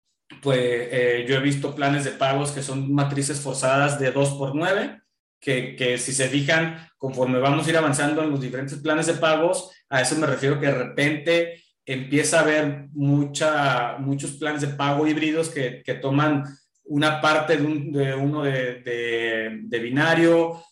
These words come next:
una parte de, del breakaway,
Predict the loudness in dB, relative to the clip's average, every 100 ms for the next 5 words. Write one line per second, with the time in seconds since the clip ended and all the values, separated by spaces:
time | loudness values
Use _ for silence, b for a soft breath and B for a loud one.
0 | -6 0 2 2 0 0 -2 0 0 -2
1 | -2 -4 -6 -8 -6 -4 0 0 0 -2
2 | -4 -4 0 2 2 0 2 4 6 4
3 | 0